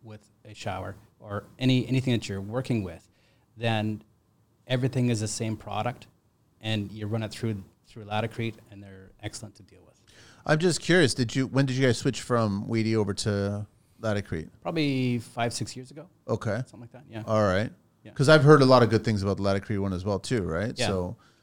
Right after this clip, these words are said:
Speaker 1: Easy, easy to work with products. Customer service is great. Um, if you, if you've got a problem, um, Laticrete has,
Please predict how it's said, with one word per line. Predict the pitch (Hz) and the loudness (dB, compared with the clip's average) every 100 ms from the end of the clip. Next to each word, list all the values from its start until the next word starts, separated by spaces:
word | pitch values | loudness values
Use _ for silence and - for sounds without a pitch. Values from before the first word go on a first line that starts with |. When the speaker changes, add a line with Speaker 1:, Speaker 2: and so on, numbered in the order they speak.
| - | -6
Speaker 1:
Easy, | 131 127 | -4 -2
easy | 127 120 131 | -2 -2 -2
to | 123 | -2
work | 117 113 | -2 -4
with | 110 - | -8 -8
products. | 98 101 101 - - _ _ _ | -6 -4 -6 -10 -18 _ _ _
Customer | - 123 127 | -6 -2 0
service | - 117 107 | 0 -2 -6
is | 104 | -14
great. | 98 98 104 - _ _ _ - | -14 -12 -12 -16 _ _ _ -8
Um, | 95 98 98 | -4 -4 -6
if | 117 - | -10 -6
you, | 127 123 120 117 - | -2 0 0 -2 -4
if | 120 - | -10 -10
you've | 123 | 0
got | 135 | 2
a | 123 | 0
problem, | - - 110 110 117 113 107 - _ | -2 -2 0 0 0 -4 -6 -18 _
um, | 104 95 95 98 _ 110 | -20 -20 -20 -20 _ -6
Laticrete | 113 110 117 | -6 -6 -12
has, | 110 107 101 98 - | -12 -8 -8 -8 -12